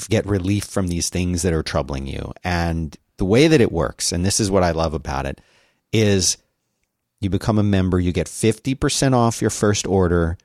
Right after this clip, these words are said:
with free shipping if you go to feals dot com slash back to work. That is spelled F E A L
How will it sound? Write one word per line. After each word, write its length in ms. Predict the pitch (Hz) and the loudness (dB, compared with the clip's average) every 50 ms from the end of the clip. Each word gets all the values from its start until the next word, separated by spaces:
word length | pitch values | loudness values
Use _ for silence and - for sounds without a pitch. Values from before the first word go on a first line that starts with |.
| _ _ - | _ _ -4
with 160 | 95 95 - | -4 -4 -4
free 280 | - - - 104 104 107 | -6 -4 -2 0 0 0
shipping 580 | - - - 98 - - 82 80 76 78 76 73 _ _ _ - | 0 0 0 0 0 0 -4 -4 -2 -4 -6 -8 _ _ _ -10
if 140 | 104 95 - | -8 -4 -4
you 80 | 101 85 | -2 0
go 160 | 104 95 90 | 0 0 0
to 100 | - 87 | 0 -4
feals 420 | - - - 104 110 113 123 117 - | -6 -4 0 2 4 4 4 2 2
dot 200 | 120 113 - - | 0 -2 -2 -4
com 420 | - 98 87 82 82 80 80 95 _ - | -4 -2 0 0 0 -2 -4 -6 _ -6
slash 500 | - - - 95 87 82 85 82 - - - _ _ _ - | -4 -2 0 0 0 0 -2 -4 -6 -8 -12 _ _ _ -4
back 260 | 98 90 85 80 - | -2 -2 -2 -4 -6
to 100 | - 98 | -6 -6
work. 320 | 82 69 60 58 - - - - | -6 -6 -8 -8 -10 -12 -8 -6
That 160 | 101 95 82 | -4 -4 -2
is 80 | 85 | -2
spelled 460 | - - - - 101 95 92 90 82 - _ - | -4 -4 -4 -2 0 0 0 0 -2 -4 _ -2
F 260 | 104 110 113 - - - | -2 -2 -2 -4 -8 -6
E 200 | 101 95 87 - _ _ - | -4 -4 -4 -4 _ _ -2
A 380 | 117 135 139 135 113 90 78 - _ - | 2 2 4 4 2 2 -2 -4 _ -6
L 280 | 92 87 71 - - | -4 -4 -4 -6 -8